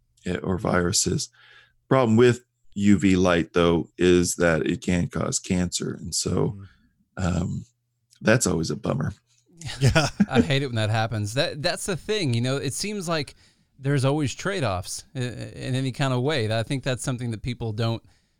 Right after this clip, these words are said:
Speaker 3: people really don't realize. Spe-, speaking of the trade-offs, I mean, uh, w-, what about the, the economic impacts and, and the impacts of the society as a whole when you,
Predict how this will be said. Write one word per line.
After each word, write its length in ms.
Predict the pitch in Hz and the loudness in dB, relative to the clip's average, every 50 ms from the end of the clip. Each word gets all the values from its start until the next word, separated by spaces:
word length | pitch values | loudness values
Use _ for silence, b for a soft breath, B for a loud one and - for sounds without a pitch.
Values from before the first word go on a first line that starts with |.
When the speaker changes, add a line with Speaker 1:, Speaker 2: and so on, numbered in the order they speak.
| _ _ | _ _
Speaker 3:
people 280 | - 139 131 127 120 117 | -6 -4 -2 -2 -2 0
really 260 | 117 123 127 123 117 | 0 0 0 0 0
don't 220 | 117 120 117 101 | 0 -2 -2 -2
realize. 640 | 107 107 123 131 117 101 101 98 98 95 - - - - - | -2 -2 0 0 0 0 0 0 -2 -4 -6 -8 -12 -14 -16
Spe-, 320 | - - 170 156 - 131 | -10 -8 -6 -6 -6 -6
speaking 380 | - - - 160 151 - 131 123 | -8 -4 -4 -2 -2 0 0 0
of 120 | 135 143 | 0 0
the 80 | 120 107 | -2 -6
trade-offs, 640 | - - 120 123 147 139 113 104 104 95 - - | -4 -2 -2 0 0 0 0 -2 -2 -4 -4 -4
I 60 | 113 | -2
mean, 260 | 113 117 117 110 98 - - - - - - - - - - - - - - | -2 0 0 -2 -2 -4 -10 -16 -18 -18 -18 -18 -18 -18 -18 -18 -20 -12 -10
uh, 120 | 123 123 - - - - _ - | -10 -10 -10 -12 -16 -20 _ -20
w-, 540 | 98 117 135 127 139 147 143 135 139 139 | -20 -20 -20 -14 -12 -10 -10 -8 -8 -6
what 240 | 127 151 196 214 226 | -2 0 0 0 0
about 400 | 226 160 147 156 156 160 151 - | 0 0 0 0 0 0 -2 -2
the, 400 | 151 139 131 127 123 123 117 107 101 - - _ _ - 113 | -2 0 0 0 0 -2 -2 -4 -6 -12 -18 _ _ -16 -10
the 260 | 123 123 117 113 - - | -6 -6 -6 -4 -4 -4
economic 560 | 131 - - 123 120 120 117 113 110 107 - | -2 -2 -2 -2 0 0 0 0 -2 -2 -2
impacts 560 | 110 107 104 - - 110 104 101 - - - | -4 -4 -4 -2 -2 -2 -4 -4 -6 -6 -6
and, 320 | 120 107 107 104 104 98 - - | -4 -4 -2 -4 -4 -6 -8 -6
and 220 | 117 113 110 110 | -6 -4 -4 -4
the 140 | 107 113 117 | -4 -4 -4
impacts 400 | 123 127 120 127 110 110 107 - | -4 -2 -2 -2 -2 -2 -4 -4
of 100 | 123 107 | -6 -6
the 100 | 104 104 | -6 -8
society 500 | - - 107 - 123 110 110 110 110 107 | -8 -8 -6 -4 -4 -2 -2 -2 -2 -2
as 140 | 104 101 101 | -4 -4 -4
a 40 | 101 | -4
whole 340 | 92 110 117 123 123 113 104 | -2 0 0 0 0 -2 -2
when 160 | 104 101 101 | -2 -2 -2
you, 280 | 101 101 101 101 98 | -2 -4 -4 -6 -8